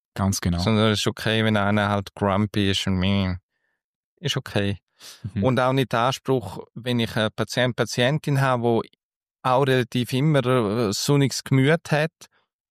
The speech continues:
Speaker 2: dass jeden Tag erwartet. Es kann mal sein, dass eine Nacht irgendetwas passiert ist.
Speaker 1: Mhm.
Speaker 2: Und jetzt das auch nicht mein Job ist, das wieder herzuzaubern, sondern ich bleib bei mir, sag, ich habe gute Laune,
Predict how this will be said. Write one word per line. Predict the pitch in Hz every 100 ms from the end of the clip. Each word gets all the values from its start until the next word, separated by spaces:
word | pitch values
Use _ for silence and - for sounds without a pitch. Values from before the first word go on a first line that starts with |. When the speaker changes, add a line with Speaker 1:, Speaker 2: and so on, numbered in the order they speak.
| _ _ _
Speaker 2:
dass | - 120 -
jeden | 120 113 107
Tag | - 101 101
erwartet. | 98 107 135 -
Es | 104 -
kann | 107
mal | 104
sein, | - 113
dass | 104 98 - _ _ _
eine | - 110 117
Nacht | 107 110 -
irgendetwas | 104 107 - -
passiert | - - 110 139 -
ist. | 135 117
Speaker 1:
Mhm. | 110 107 - _ _ _ _ _ _
Speaker 2:
Und | - 117
jetzt | 120 - -
das | 113 123
auch | 113
nicht | 110
mein | 107 101
Job | - 143 -
ist, | 127 - -
das | 101 -
wieder | 104 101
herzuzaubern, | 131 165 - - 127 98
sondern | - 107 98
ich | -
bleib | 113 101
bei | 107
mir, | 113 165 196
sag, | - 127 - - 117 - -
ich | 127 -
habe | 120
gute | 117 113 123
Laune, | 151 214